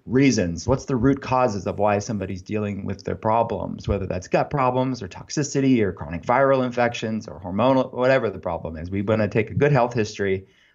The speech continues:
comprehensive health history, to f-, to determine what labs are the most relevant for you. And then we realize we're all created differently, differently. There's not a cookie cutter,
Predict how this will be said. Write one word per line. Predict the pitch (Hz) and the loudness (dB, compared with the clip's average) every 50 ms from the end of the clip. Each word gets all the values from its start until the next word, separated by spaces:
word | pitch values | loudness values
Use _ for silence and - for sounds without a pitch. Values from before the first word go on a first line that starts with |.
| _ _ _ | _ _ _
comprehensive | - 85 85 - 85 98 120 131 131 151 123 | -10 -8 -6 -4 -2 0 0 0 0 -2 0
health | 123 113 101 - | 0 0 -2 -2
history, | - 101 92 - - 95 95 90 87 90 - - - - _ _ _ _ | -4 -8 -8 -6 -6 -4 -4 -4 -4 -6 -10 -16 -20 -20 _ _ _ _
to | - 101 | -8 -8
f-, | - - - - - _ _ _ _ | -8 -10 -14 -20 -20 _ _ _ _
to | - 110 92 92 - _ - | -4 -4 -4 -4 -6 _ -2
determine | 110 98 - 123 127 127 135 123 113 | -2 0 2 2 2 4 4 4 4
what | 117 107 - 82 | 4 4 4 2
labs | 92 92 95 95 92 101 | 2 2 2 2 0 -2
are | 104 92 | -4 -4
the | - 98 | -2 -2
most | 98 92 85 - - - | -2 -2 -4 -4 0 2
relevant | 101 95 90 92 90 92 87 - | 2 2 2 0 -2 -4 -6 -6
for | - - 85 | -6 -8 -6
you. | 87 82 73 73 73 80 - - - - - - - - - _ _ | -6 -6 -6 -8 -8 -8 -10 -12 -12 -16 -20 -20 -20 -20 -20 _ _
And | - 156 156 165 | 2 4 6 6
then | 175 180 | 6 6
we | 185 170 | 6 6
realize | 165 175 175 175 160 143 143 131 | 6 6 6 6 6 4 4 4
we're | 135 139 135 | 4 4 4
all | 143 | 4
created | 139 - - 147 131 127 131 120 | 2 0 -4 -4 -2 -2 -2 -2
differently, | 117 131 131 131 - - - - - - - - - - | -2 -4 -6 -8 -12 -14 -14 -16 -16 -16 -18 -20 -16 -8
differently. | - 123 127 - 104 - - 87 82 | -4 -4 -4 -4 -6 -8 -6 -6 -6
There's | 80 92 95 | -6 -6 -4
not | 113 117 117 117 | -2 0 0 0
a | 113 | 0
cookie | - - 123 120 - 113 - | -2 -4 -6 -6 -8 -8 -2
cutter, | - 120 110 107 110 107 104 104 104 - | 0 2 4 4 6 4 2 2 -2 -6